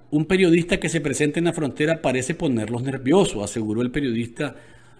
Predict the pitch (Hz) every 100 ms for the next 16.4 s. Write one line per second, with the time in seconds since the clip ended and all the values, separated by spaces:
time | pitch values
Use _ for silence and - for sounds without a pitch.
0 | - - - 143 147 143 147 131 135 139
1 | 170 185 170 165 143 139 160 151 127 135
2 | 120 147 151 165 147 143 131 139 151 156
3 | 143 131 123 120 101 127 139 139 127 120
4 | 117 139 135 - - - - - - 110
5 | 135 139 110 117 127 113 - - - -
6 | - - - - - - - - 147 196
7 | 247 226 180 202 196 147 190 185 170 170
8 | 135 151 160 196 - - - - - -
9 | - - - - - - - 135 131 131
10 | 151 - 202 214 190 - 156 170 - 175
11 | 202 190 190 202 175 175 214 165 120 104
12 | 113 110 113 107 120 117 110 120 143 170
13 | 156 139 120 107 - 156 160 143 127 135
14 | 147 139 123 131 147 - - 123 113 -
15 | 135 147 - - 143 135 120 120 113 190
16 | 196 143 139 170